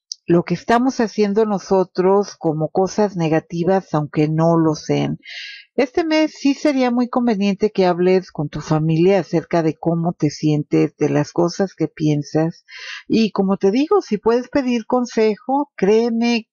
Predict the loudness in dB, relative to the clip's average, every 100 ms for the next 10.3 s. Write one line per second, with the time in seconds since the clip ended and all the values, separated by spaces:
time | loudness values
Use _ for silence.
0 | -4 -4 -2 -2 2 0 2 0 0 0
1 | 0 0 -2 -8 -8 -4 -4 -4 -4 -4
2 | -2 -6 -8 -10 -10 -10 -6 -2 -2 0
3 | -2 -2 0 -2 0 0 2 0 0 0
4 | 0 2 2 2 -2 -2 0 0 0 2
5 | 2 -2 -4 -4 -4 -4 0 2 2 0
6 | -2 0 -2 -4 -6 -6 -2 -2 0 -2
7 | 0 2 0 -2 -2 -2 -2 0 -2 -2
8 | -6 _ -20 -20 _ 0 2 2 0 0
9 | 0 -2 -2 -2 -4 -4 -4 -6 -6 -10
10 | -10 -16